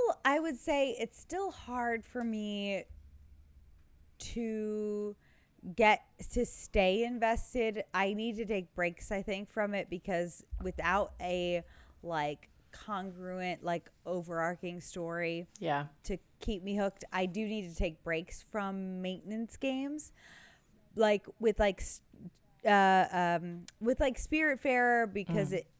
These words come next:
Speaker 1: one, it's small, it's smaller. There's, there's a finite amount of things you can do. And, uh, and the story keeps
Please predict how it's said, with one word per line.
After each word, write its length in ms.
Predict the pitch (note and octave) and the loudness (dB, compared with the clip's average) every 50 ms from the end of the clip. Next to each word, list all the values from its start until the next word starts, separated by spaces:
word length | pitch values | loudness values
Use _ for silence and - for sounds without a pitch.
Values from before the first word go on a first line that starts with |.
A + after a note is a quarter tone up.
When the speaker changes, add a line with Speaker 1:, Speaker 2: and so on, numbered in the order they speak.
| _ _ | _ _
Speaker 1:
one, 400 | - G#3+ F#3 F#3 F#3 F3+ F3 E3+ | -4 0 2 4 6 6 6 4
it's 180 | E3 D#3+ - - | 2 -2 -6 -8
small, 760 | - - - - - - G3+ F#3+ F3 D#3 D3 C#3 C#3 C#3 C#3+ | -12 -14 -14 -12 2 6 8 8 8 8 8 6 4 4 2
it's 260 | - C#3+ D#3+ - - | 0 -2 -4 -4 -4
smaller. 640 | - A3 G3+ F3 D#3 C#3+ C3+ C3 C3 C3+ D3 D#3+ - - | -4 -2 0 0 0 0 0 -2 -4 -6 -8 -10 -8 0
There's, 360 | F3+ F3 E3+ E3+ E3 D3+ D#3 - _ | 2 4 4 4 2 0 -6 -12 _
there's 280 | F3+ E3+ E3 D#3+ E3 D#3+ | -2 0 0 0 0 -2
a 60 | E3+ | -4
finite 640 | - - - F#3+ F3 F3 E3+ E3 D#3+ D3+ D3 C3 - _ _ _ _ _ _ _ _ _ _ _ - - | -6 0 2 2 2 2 2 0 0 -2 -2 -4 -6 _ _ _ _ _ _ _ _ _ _ _ -8 -6
amount 380 | F3 F3+ F3 E3+ E3 D#3+ D3 | -4 -2 0 0 0 0 -2
of 80 | D3+ - | -4 -4
things 320 | - E3+ D#3 D3 D#3+ - | -4 -4 -2 -2 -4 -8
you 80 | E3 D3+ | -10 -10
can 180 | - D#3 D3+ | -10 -12 -8
do. 440 | D3 D#3 D3+ C#3 C3 C3 C3 C3+ D#3 - - - - - - _ _ _ _ _ _ _ _ _ _ _ _ | -4 -2 -2 -2 -2 -4 -6 -6 -8 -10 -16 -20 -20 -20 -20 _ _ _ _ _ _ _ _ _ _ _ _
And, 600 | F3 F3+ F3 E3 E3 D#3+ D#3 D#3 D3 D3 C#3+ - - - - _ _ _ _ _ _ _ _ _ _ _ | 0 2 2 4 2 2 2 0 -2 -4 -8 -12 -16 -20 -20 _ _ _ _ _ _ _ _ _ _ _
uh, 420 | E3 D#3+ D#3 D3+ D3 C#3+ C#3 C#3 C#3 - _ _ _ _ _ _ _ _ _ _ _ _ - - | 2 4 6 6 4 4 2 0 -4 -6 _ _ _ _ _ _ _ _ _ _ _ _ -8 -6
and 160 | F3+ F3+ E3+ | -4 -4 -4
the 40 | D#3+ | -6
story 720 | - - - - - - D4 D4+ D4 C#4 C4 A#3+ A3 G#3+ F3+ | -6 -6 -6 -6 -6 -4 -2 0 0 2 2 2 0 0 -4
keeps 720 | - - - G3 F#3+ F3 - - - - - - - - | -6 -6 -4 -2 -2 -2 -4 -4 -8 -10 -8 -10 -10 -12